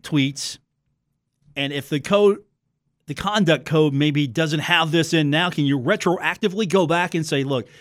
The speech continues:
we're gonna alter the code, and by the way, you're the reason. Thanks for, uh, thanks for attending. Have a nice life." How does that work?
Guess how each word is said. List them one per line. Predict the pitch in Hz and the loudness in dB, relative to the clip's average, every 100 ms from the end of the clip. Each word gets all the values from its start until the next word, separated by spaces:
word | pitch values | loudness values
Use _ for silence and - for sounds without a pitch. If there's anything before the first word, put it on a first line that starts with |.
| _ | _
we're | - 165 | -4 -2
gonna | 175 | 0
alter | 160 170 170 | 0 0 0
the | 139 | -2
code, | - 170 165 | 0 2 2
and | 131 | 2
by | 143 160 | 2 2
the | 139 | 4
way, | 139 131 110 _ _ | 4 2 -2 _ _
you're | 127 151 | -2 0
the | 147 | 2
reason. | 135 165 180 202 196 - _ _ _ _ | 2 2 4 2 2 -6 _ _ _ _
Thanks | - 180 180 - | -6 -2 -2 0
for, | 156 139 | 0 2
uh, | 123 120 | 0 -2
thanks | - 190 - | -2 -2 2
for | 147 | 0
attending. | - 196 196 196 190 - _ _ | 0 0 4 2 2 -6 _ _
Have | - 185 | -4 0
a | 170 | 2
nice | 156 156 156 151 - | 2 2 0 -2 -6
life." | 160 135 160 214 - - _ _ _ _ _ _ _ _ _ | -2 2 2 2 -4 -18 _ _ _ _ _ _ _ _ _
How | - - 190 | -8 -2 0
does | 190 160 139 | 0 0 0
that | 165 165 - - _ _ _ _ _ - | 2 0 -2 -16 _ _ _ _ _ -10
work? | 135 156 - - | 0 0 0 -6